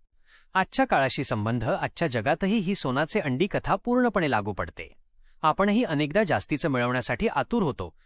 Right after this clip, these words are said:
आणि जे आपल्याजवळ आहे, त्याचं मूल्य विसरतो. कधीकधी लोक अधिक पैसा, प्रसिद्धी किंवा यशाच्या मागे धावतात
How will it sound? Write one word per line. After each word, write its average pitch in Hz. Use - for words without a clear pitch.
आणि 165
जे 180
आपल्याजवळ 160
आहे, 104
त्याचं 151
मूल्य 135
विसरतो. 98
कधीकधी 214
लोक 165
अधिक 160
पैसा, 131
प्रसिद्धी 131
किंवा 139
यशाच्या 143
मागे 127
धावतात 107